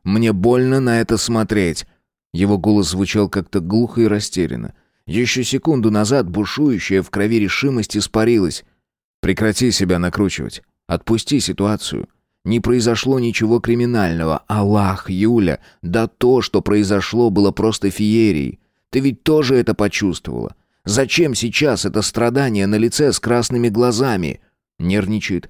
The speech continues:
рассекает комнату нетерпеливыми нервными шагами, рука то и дело в непослушных волосах. "Хорошо,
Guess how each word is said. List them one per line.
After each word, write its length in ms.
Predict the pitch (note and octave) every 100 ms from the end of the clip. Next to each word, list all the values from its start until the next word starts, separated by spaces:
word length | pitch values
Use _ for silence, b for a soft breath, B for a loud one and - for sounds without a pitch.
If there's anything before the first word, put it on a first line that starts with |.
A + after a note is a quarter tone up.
| b
рассекает 600 | E2+ G2+ - G2 G#2 G2
комнату 460 | - A2 G#2+ G#2 F2+
нетерпеливыми 800 | F#2 F#2 G2 - G2+ G#2 G2 F#2+
нервными 520 | F#2 G2 E2+ F2 E2+
шагами, 640 | - D2+ E2 G#2+ G2 F2+ b b
рука 480 | F#2 G#2 - A#2 A#2+
то 120 | G#2+
и 120 | G2+
дело 320 | E2+ A#2+ A#2
в 80 | F2
непослушных 720 | G#2 F2+ F2 G#2 G2 G#2 F#2
волосах. 580 | F2+ F#2+ F#2+ F#2+ D2+ - _ _ _ _ _
"Хорошо, 540 | G#2 G2+ - E2+ C#2